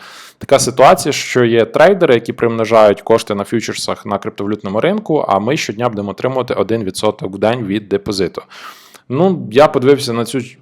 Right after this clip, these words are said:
історію трошки так, знаєте, з недовірою, недооцінював цю можливість, як і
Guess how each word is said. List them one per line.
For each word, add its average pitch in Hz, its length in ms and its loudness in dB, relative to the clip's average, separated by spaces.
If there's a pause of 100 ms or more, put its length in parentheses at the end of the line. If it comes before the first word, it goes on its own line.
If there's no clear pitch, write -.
(140)
історію 117 600 4
трошки 113 480 -2
так, 98 240 0
знаєте, 104 380 -6
з 98 80 -10
недовірою, 143 880 4 (220)
недооцінював 127 1040 0
цю 147 160 -4
можливість, 135 580 2
як - 160 -8
і 98 180 -2